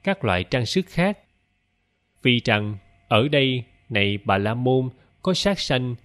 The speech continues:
lấy của không cho, tà hạnh trong các dục, nói láo, nói hai lưỡi, nói lời độc ác, nói lời phù phiếm, có tham ái, có sân tâm, có tà kiến. Do vậy người ấy,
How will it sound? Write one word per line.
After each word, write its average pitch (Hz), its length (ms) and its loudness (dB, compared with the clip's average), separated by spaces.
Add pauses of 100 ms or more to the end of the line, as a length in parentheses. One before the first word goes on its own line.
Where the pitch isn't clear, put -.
(160)
lấy 170 160 4
của 127 220 0
không 127 300 -4
cho, 117 400 0 (380)
tà 107 160 2
hạnh 104 420 -4
trong 139 140 -2
các 180 240 -6
dục, 92 200 0 (380)
nói 139 180 0
láo, 151 400 -4 (180)
nói 156 140 0
hai 120 200 0
lưỡi, 98 340 -2 (280)
nói 165 140 2
lời 95 200 2
độc 95 280 -2
ác, 175 260 -2 (300)
nói 165 120 2
lời 92 220 0
phù 92 260 0
phiếm, 131 300 -2 (440)
có 180 120 2
tham 135 280 -2
ái, 156 380 -2 (200)
có 175 100 2
sân 135 300 -2
tâm, 123 340 -2 (180)
có 170 120 -2
tà - 240 -2
kiến. 147 420 -6 (880)
Do 160 200 2
vậy 107 240 0
người 107 220 2
ấy, 165 400 -2